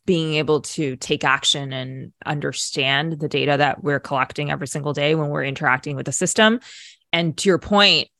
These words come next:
I think for a lot of companies, they graduate from, or maybe they elevate from the out-of-the-box Salesforce reports and dashboards. Not everyone has, uh, of,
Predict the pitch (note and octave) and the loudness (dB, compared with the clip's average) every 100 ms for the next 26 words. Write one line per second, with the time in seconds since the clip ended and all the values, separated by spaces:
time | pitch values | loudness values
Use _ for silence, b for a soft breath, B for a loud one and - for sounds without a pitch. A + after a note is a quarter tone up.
0 | _ F3 E3+ D3+ - F3 E3+ E3+ D#3 - | _ 0 0 -4 -2 2 6 6 6 2
1 | C4 F#3+ E3+ - E3+ - E3+ D#3+ G3 D4 | -2 0 -2 0 -2 0 -2 4 6 6
2 | A#3 G#3 F3+ - - D#3 C#3+ D3+ D#3+ F3 | 6 6 6 2 -2 -2 0 -2 0 0
3 | D#3 E3 D#3 B B _ B3+ C#4+ A3 E3 | 2 2 2 B B _ 6 6 8 6
4 | D#3 - - C#3+ C3+ C3 C#3 B - F3+ | 4 -2 -2 0 0 -2 -10 B 2 4
5 | E3+ E3 D#3 D#3 C3+ - D#3+ D3 - C#3+ | 6 4 2 2 2 2 2 0 0 -2
6 | - - D#3+ D#3 D3 - C3 C3 - - | -2 -6 -6 -2 -2 -2 0 0 0 -2
7 | C#3 C3 B2+ - B B B _ _ - | -2 -2 -4 -10 B B B _ _ -2
8 | F3+ G3 A#3+ C4 C4 B3 A#3+ A#3 G#3 G3+ | 2 6 6 8 8 8 6 4 0 2
9 | G#3 F#3+ - - - F#3+ F3+ - _ - | 0 -2 -8 -8 2 4 4 2 _ 2
10 | - | 2